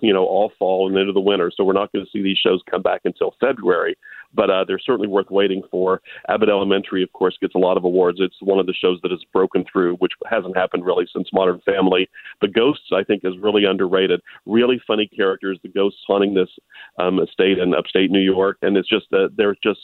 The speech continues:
really funny. They go all the way back from the Revolutionary War and Vikings to a flapper to a, to a Wall Street bro who's got no pants, and all these ghosts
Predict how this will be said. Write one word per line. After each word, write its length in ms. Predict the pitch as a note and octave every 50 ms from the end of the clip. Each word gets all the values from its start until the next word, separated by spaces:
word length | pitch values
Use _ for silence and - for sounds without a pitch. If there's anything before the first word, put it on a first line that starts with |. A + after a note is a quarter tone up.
| -
really 300 | A2 A#2 A2+ A2 A2 G#2+ -
funny. 340 | - G2 F#2+ G2+ G2 G2 F#2 - - - - - -
They 80 | G2
go 100 | F#2+ G#2+
all 80 | A2 A2
the 80 | G#2+ G#2
way 100 | G#2 G2+
back 260 | F#2+ F#2+ G2 G2+ -
from 100 | - F#2
the 60 | F#2
Revolutionary 680 | F#2+ G2 G2 F#2 - G#2 G#2 G#2 - - G2+ G2 G2 G2
War 260 | F#2+ F#2 G2 G#2 G2+
and 140 | G2 F#2 E2
Vikings 540 | G2 F#2 F#2+ G2 - - G2 F#2+ G2 G2 - -
to 120 | F#2+ F#2
a 40 | E2+ -
flapper 480 | - F#2+ G2+ G#2 G2 F#2+ - G2 F#2 F#2+ - -
to 180 | G2 G2 F#2+
a, 120 | F#2 F2+ - _ - - - - -
to 60 | G#2+
a 80 | G2 F#2
Wall 260 | F#2 G2 F#2+ G2 G2+
Street 320 | - - - G2+ G2 F#2 F#2+
bro 300 | - F#2+ G2 G2 G2 G2
who's 220 | - G2 F#2+ F2
got 200 | - G2 F#2+ -
no 160 | G2+ G2 F#2
pants, 420 | F#2 - - G#2+ G2 F#2+ F#2+ F#2+ -
and 80 | F#2+
all 140 | F#2 F#2+ A#2+
these 200 | A2+ A2+ G#2 F#2 -
ghosts 260 | G#2+ G2 G2+ G2 -